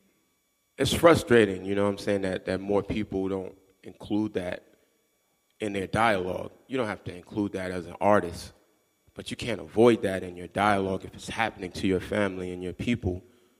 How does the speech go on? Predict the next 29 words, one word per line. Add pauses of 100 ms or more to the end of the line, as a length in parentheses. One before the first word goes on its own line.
(120)
which
is
what
I
don't
understand.
And (720)
I
was
just
talking
to
some
people (720)
<clears throat>
downstairs
about
how
artists
need (1300)
more
mentors (640)
and
becoming
more (600)
active
and (460)
being
activists